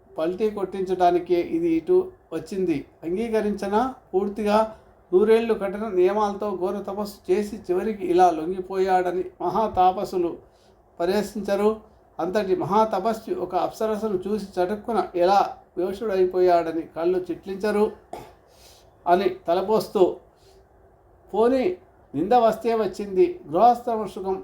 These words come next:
ముందు అది ఏ పాటిది కనుక, వ్రతం చెడినా ఫలం దక్కాలి అన్నారు కదా, నా పుత్రవాంఛ తీరడం కూడా ముఖ్యమే కదా, అది స్వర్గాన్ని ఇస్తుందని, మోక్షాన్ని ఇస్తుందని జ్ఞానులు చెప్పారు కదా, అయితే ఈ అప్సరస వల్ల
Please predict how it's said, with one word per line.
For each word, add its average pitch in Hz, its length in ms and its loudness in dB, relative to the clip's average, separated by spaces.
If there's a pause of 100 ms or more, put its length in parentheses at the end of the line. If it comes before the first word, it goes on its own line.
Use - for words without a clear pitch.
(140)
ముందు 190 340 -6 (560)
అది 180 260 2
ఏ 196 80 4
పాటిది 196 520 0
కనుక, 170 500 0 (200)
వ్రతం 214 300 -4
చెడినా 196 400 0
ఫలం 180 340 0
దక్కాలి 185 580 0 (380)
అన్నారు 175 300 2
కదా, 160 400 -2 (720)
నా 175 180 2
పుత్రవాంఛ 220 600 2
తీరడం 202 420 -6
కూడా 190 320 -2
ముఖ్యమే 185 400 0
కదా, 175 340 4 (680)
అది 160 160 -8
స్వర్గాన్ని 190 580 0
ఇస్తుందని, 175 640 0 (600)
మోక్షాన్ని 180 580 0 (120)
ఇస్తుందని 180 500 0
జ్ఞానులు 175 440 0 (100)
చెప్పారు 185 360 2
కదా, 160 440 0
అయితే 170 340 -2
ఈ 180 300 -4
అప్సరస 214 440 -4
వల్ల 190 400 4